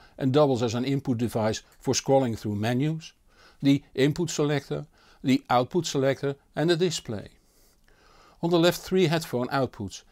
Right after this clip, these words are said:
a four pin X L R for balanced headphones and two combined six point three jack and three pole X L R connectors for either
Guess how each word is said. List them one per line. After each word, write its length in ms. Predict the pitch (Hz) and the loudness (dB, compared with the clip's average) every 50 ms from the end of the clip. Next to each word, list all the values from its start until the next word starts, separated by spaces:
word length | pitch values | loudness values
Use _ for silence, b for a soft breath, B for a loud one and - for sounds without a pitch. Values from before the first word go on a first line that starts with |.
| b b | b b
a 80 | - 131 | -4 -4
four 240 | - - 180 185 180 | 2 4 6 6 6
pin 200 | 170 165 156 151 - | 4 0 -2 0 -4
X 180 | 135 - - | -4 -4 0
L 80 | - 135 | 0 2
R 140 | 127 123 113 | 2 2 2
for 120 | - 107 | 0 -4
balanced 420 | 95 95 104 113 127 131 120 - | -2 0 0 2 2 0 -4 -4
headphones 540 | - 135 135 - - 143 135 135 143 139 - b b b b - | -4 -4 -4 -2 -2 -2 -2 -2 -4 -6 -10 b b b b -4
and 160 | 135 131 120 | -2 -2 0
two 200 | - 175 175 180 | 2 2 2 2
combined 500 | 160 - 139 135 127 139 135 135 135 127 | 0 -2 -2 2 4 4 4 4 0 -2
six 280 | - - 156 151 - | -2 -2 -2 -4 -4
point 280 | - - 143 143 131 - | -2 0 0 0 0 0
three 240 | - 143 143 139 123 | 0 2 2 2 2
jack 400 | 104 - - 135 127 127 - - b b b b | 0 0 2 2 2 2 0 -4 b b b b
and 160 | - 123 117 | -4 -4 -2
three 200 | - - 143 147 | 0 2 2 2
pole 280 | - - 135 127 131 - | 2 2 2 2 2 2
X 200 | 131 120 - - | 0 -2 -2 0
L 60 | 123 110 | 2 4
R 160 | 117 123 120 | 4 4 2
connectors 540 | - - 127 123 120 120 - - 123 117 b b b b b | 0 -4 -4 -4 -4 -6 -6 -8 -8 -8 b b b b b
for 180 | - - 131 131 - | -4 -2 -2 0 4
either 340 | 123 120 120 123 113 120 113 | 4 4 4 4 2 -2 -4